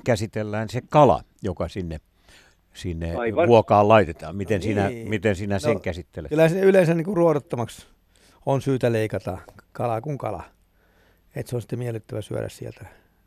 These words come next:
Speaker 3: sieltä
Speaker 2: Kyllä.
Speaker 3: tota, et se ei tuu sattumia vastaan. Joko sitten, ehkä mä leikkaisin kuitenkin semmoisen pienemmiksi kuutioiksi sen kalan. Niin sitten siinä tulee se, ainakin helpottaa, että kun sitä lohkaistaan sieltä,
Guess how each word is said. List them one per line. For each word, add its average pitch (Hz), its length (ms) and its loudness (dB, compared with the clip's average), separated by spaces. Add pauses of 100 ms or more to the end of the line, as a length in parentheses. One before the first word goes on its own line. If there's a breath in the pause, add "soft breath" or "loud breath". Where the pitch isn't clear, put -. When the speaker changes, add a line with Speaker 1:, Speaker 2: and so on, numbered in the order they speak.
(200)
Speaker 3:
sieltä - 320 -14
Speaker 2:
Kyllä. 113 240 -4
Speaker 3:
tota, 113 120 -10 (180)
et - 80 -20
se - 140 -16
ei - 100 -12 (100)
tuu - 180 -18 (200)
sattumia 113 400 -14
vastaan. - 300 -12 (240 loud breath)
Joko 147 300 0
sitten, 165 300 -2 (640)
ehkä 165 320 -2
mä 151 160 0
leikkaisin 180 440 0
kuitenkin 170 360 -2
semmoisen 143 240 -4
pienemmiksi 156 600 0
kuutioiksi 123 560 -6
sen 123 120 -12
kalan. 113 280 -4 (880 soft breath)
Niin 139 300 -4
sitten 139 280 -4
siinä 127 220 -4
tulee 127 240 -4
se, 135 260 -4 (200)
ainakin 123 300 -6
helpottaa, 135 500 -2
että - 140 -8
kun 110 100 -14
sitä 110 240 -4
lohkaistaan 135 600 -4
sieltä, - 340 -4